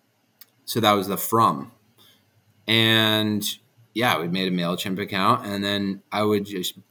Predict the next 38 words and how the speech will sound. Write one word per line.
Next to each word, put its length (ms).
blast 1200
out. 440
And 100
I'd 100
be 80
like, 140
"Hey, 260
my 100
name's 200
Will. 380
I 100
was 180
undergrad. 500
I 40
was 100
class 440
of 360
fourteen. 1080
You 100
know, 520
I 80
saw 140
you 160
were 100
class 340
of 220
whatever. 920
You 80
know, 40
just 300
was 240
wondering 320
if 140
you 80
would 80
check 240
out 240
my, 440